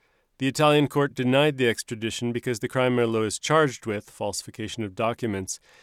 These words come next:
is not considered serious enough to merit extradition. More sensitive residents of Oaxaca's coast might have felt a bit of a shake last night with a minor four point five magnitude quake at three fifty-two A M this morning.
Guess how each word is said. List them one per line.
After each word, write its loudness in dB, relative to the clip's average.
is -2
not 6
considered -2
serious 0
enough 0
to -4
merit 0
extradition. -10
More 4
sensitive 4
residents 4
of -4
Oaxaca's -2
coast 2
might 4
have 0
felt -2
a -4
bit -2
of -4
a 0
shake -2
last 0
night -2
with -8
a -2
minor 0
four -2
point 0
five 0
magnitude 0
quake 0
at -8
three -4
fifty-two -6
A 0
M -4
this -8
morning. 2